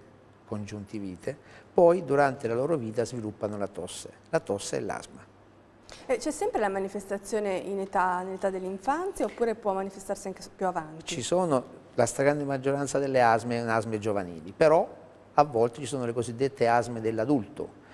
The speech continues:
Speaker 1: si chiamano asme intrinseche, cioè asme che non sono correlate alla classica allergia, asme che insorgono in età avanzata e che però dobbiamo rif-, devono far riflettere sull'eventuale evidenza di altre patologie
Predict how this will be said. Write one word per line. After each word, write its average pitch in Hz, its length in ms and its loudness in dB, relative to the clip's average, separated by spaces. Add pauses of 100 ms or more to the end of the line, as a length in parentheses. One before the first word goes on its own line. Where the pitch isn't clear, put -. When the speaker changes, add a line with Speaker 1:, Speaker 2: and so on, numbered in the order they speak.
(200)
Speaker 1:
si - 160 -14
chiamano 131 340 2
asme 120 320 0
intrinseche, 101 1000 -4 (100)
cioè 110 220 -2
asme 113 380 2
che 117 140 -2
non 117 240 -4
sono 123 460 0
correlate 110 920 2 (140)
alla 110 520 2
classica 104 600 0
allergia, 92 720 -4 (460)
asme 120 440 2
che 110 40 -2
insorgono 117 480 -2
in 110 80 -4
età 110 160 0
avanzata 123 520 0
e 117 40 -4
che 131 160 -4
però 127 460 2 (340)
dobbiamo 120 600 0
rif-, - 340 -6
devono 117 420 -4
far 120 240 0
riflettere 113 720 -2
sull'eventuale 117 840 0
evidenza 110 520 -2
di 107 160 -2
altre 110 420 2
patologie 98 1000 -6